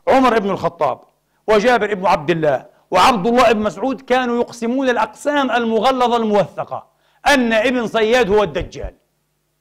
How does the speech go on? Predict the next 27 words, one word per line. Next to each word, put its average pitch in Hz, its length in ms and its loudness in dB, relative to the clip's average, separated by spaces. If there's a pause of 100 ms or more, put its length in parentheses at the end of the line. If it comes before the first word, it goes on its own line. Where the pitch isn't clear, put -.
(400)
انتبهوا، 175 420 -4 (280)
ليس 175 140 -6
في 156 80 -12
الواقع 170 400 -4 (260)
على 156 220 -4
ما 151 100 -10
ينسب 156 380 -12
إليهم. 131 380 -12 (720)
لا 170 140 -2
عمر 185 340 -2
أقسم، 156 340 -14
أنا 156 200 -2
هذا 208 80 -4
كذا 262 240 -10
ظني 208 200 -4
بالصحابة 196 380 -6
وأعرف، 233 260 -4 (500)
ولا 202 580 0 (220)
جابر 160 640 0
ولا 214 280 0
ابن 165 140 -4
مسعود. 135 420 -14 (800)
قال 202 160 4
ابن 185 180 -4
مسعود: 190 420 -8
"لأن 175 200 -6
أقسم، 214 480 -8